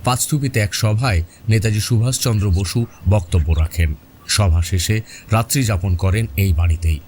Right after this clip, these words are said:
পাঁচতুপির ঘোষ মৌলিক পরিবারের তৎকালীন জমিদার সুনীল মোহন ঘোষ মৌলিকের সাথে নেতাজির রাজনৈতিক সম্পর্ক ক্রমশই বেড়ে সখ্যতায় পরিণত হয়। প্রবীণদের স্মৃতিচারণায়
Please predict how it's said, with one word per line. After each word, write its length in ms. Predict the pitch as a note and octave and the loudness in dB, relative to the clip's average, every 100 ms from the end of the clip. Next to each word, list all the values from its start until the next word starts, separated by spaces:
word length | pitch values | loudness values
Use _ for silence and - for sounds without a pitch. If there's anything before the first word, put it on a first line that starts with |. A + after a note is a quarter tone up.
| - - - - - | -18 -20 -14 -14 -4
পাঁচতুপির 460 | C3+ C#3+ - G#3 G#3+ | -2 -2 -2 -2 0
ঘোষ 260 | D#3 E3 F#3 | 0 0 -2
মৌলিক 280 | G3 G3+ | 0 -2
পরিবারের 460 | - E3+ E3+ F3 F3+ | 0 0 0 0 -2
তৎকালীন 460 | F3+ C#3 - E3+ E3 | -2 -4 -2 0 0
জমিদার 420 | C#3 D#3+ C3 F#2 G#2 - - | 0 0 0 0 -2 -8 -6
সুনীল 340 | - D3+ E3+ | 0 0 2
মোহন 300 | D#3+ D3 D#3+ | 0 0 0
ঘোষ 300 | A#2+ C3 - | 0 0 0
মৌলিকের 340 | C#3+ C#3 C3 | -2 -2 -2
সাথে 400 | C3 D3 - G#2 E2 - - | -2 -2 0 0 0 -6 -2
নেতাজির 400 | G#2+ B2 A#2 A2 | 0 2 0 0
রাজনৈতিক 500 | A2+ A2+ D3 D3 C#3 | 0 0 -2 -2 -2
সম্পর্ক 580 | - F#2 E2+ G2 - A2+ - - | 0 0 0 0 -2 -4 -6 -6
ক্রমশই 480 | - C3+ D#3 - C#3 | 0 0 0 0 0
বেড়ে 340 | F#2+ G#2+ A2+ D#2 - - | 0 0 0 -4 -8 -4
সখ্যতায় 540 | - C3+ - C3 F#2 | -2 -2 -2 0 0
পরিণত 420 | F#2 E2+ D#2+ D#2+ | 2 2 2 0
হয়। 280 | D#2 D#2 D2 - - - - - | 0 0 -2 -6 -20 -20 -16 -2
প্রবীণদের 440 | A#2 G#2+ G#2 G#2+ | 0 2 0 0
স্মৃতিচারণায় 800 | G#2 - G#2 A#2 A#2+ A2 A#2 | 0 -2 0 0 0 0 0